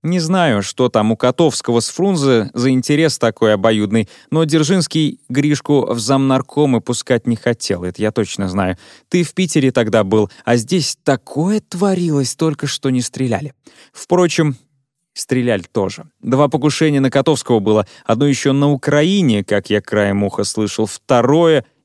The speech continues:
здесь, в Москве. И это второе, судя по почерку, Феликс устроил. Больше некому.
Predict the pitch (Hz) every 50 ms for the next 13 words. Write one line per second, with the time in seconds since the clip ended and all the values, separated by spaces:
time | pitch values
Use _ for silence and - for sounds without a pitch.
0 | _ 113 107 101 98 95 104 107 101 104 101 - - - - 117 117 117 117 113
1 | - - - 104 95 - - - _ - _ _ _ _ _ _ _ - 170 170
2 | 175 156 - 185 175 185 208 196 170 135 - - 151 131 143 127 113 - _ 135
3 | 131 120 - _ - 160 170 170 156 - - 139 123 120 - - 123 120 120 120
4 | 110 - - - - - - - 147 147 147 143 131 113 101 - - - - -
5 | - - - 98 95 92 90 92 90 - - _ _ - 120 120 120 - 139 139
6 | 143 135 - 98 98 87 -